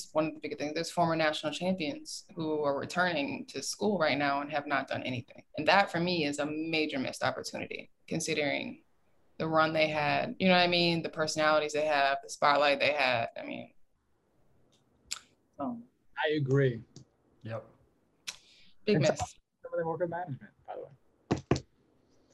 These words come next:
Speaker 2: Anyhow, uh, I mean, it, it's crazy. I don't wanna get into all that stuff, but it's crazy how many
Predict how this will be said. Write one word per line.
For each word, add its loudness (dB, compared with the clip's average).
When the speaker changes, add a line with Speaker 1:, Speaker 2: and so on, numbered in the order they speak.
Speaker 2:
Anyhow, 8
uh, 10
I 10
mean, 10
it, 12
it's 6
crazy. 4
I 0
don't 2
wanna 2
get -2
into -4
all -6
that -6
stuff, -8
but 0
it's 0
crazy 6
how 6
many -2